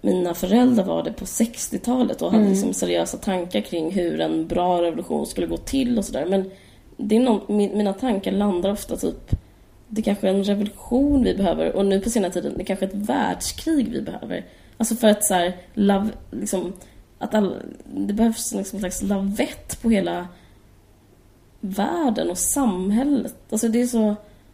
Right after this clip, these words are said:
Speaker 1: alltså med den här högerextrema vågarna och, och hur det är i Sverige just nu, att hur det så här sociala bara nedmonteras och att människor är fattiga och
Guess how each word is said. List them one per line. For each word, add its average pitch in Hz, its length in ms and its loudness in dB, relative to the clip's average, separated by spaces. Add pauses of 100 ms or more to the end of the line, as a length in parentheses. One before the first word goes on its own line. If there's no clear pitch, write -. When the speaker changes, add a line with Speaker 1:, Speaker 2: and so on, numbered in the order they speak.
(240)
Speaker 1:
alltså 233 240 0
med 214 220 4
den 202 40 0
här 214 280 2
högerextrema 196 720 0
vågarna 196 920 0
och, 190 100 0 (640)
och - 140 -4
hur 254 100 6
det 220 80 6
är 208 40 4
i 208 40 4
Sverige 220 880 2
just 190 340 -4
nu, 214 420 4
att 180 220 -6 (540)
hur - 160 2
det 98 100 0
så 98 100 -2
här 92 60 -2
sociala 185 960 0 (560)
bara 92 600 -2 (1200)
nedmonteras 190 1300 0
och 185 180 -6
att 180 180 -6
människor 185 540 -2 (380)
är - 60 -16
fattiga - 1300 -2
och 175 340 0